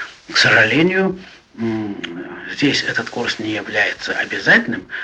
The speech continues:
а вот он, по-моему, для будущих учителей совершенно необходим. Но пока что это дело реализовать еще не удается. Перехожу к, э, встречам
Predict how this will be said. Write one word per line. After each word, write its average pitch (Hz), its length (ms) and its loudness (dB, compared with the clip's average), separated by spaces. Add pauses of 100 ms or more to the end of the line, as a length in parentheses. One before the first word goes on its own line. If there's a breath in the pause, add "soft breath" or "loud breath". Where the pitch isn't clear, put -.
а 98 100 -6
вот 117 280 -4
он, 214 240 6
по-моему, 110 420 -4
для 101 180 -6
будущих 120 600 -6
учителей 107 640 -6 (220 loud breath)
совершенно 127 840 0 (340 loud breath)
необходим. - 600 -2 (360 soft breath)
Но 135 100 0
пока 214 280 4
что - 460 2
это 120 240 -6
дело 139 480 0 (320)
реализовать 107 720 0
еще 107 400 0 (120)
не 113 160 -4
удается. - 640 -6 (1200 loud breath)
Перехожу 226 500 8
к, - 120 0
э, 156 520 6
встречам 202 600 6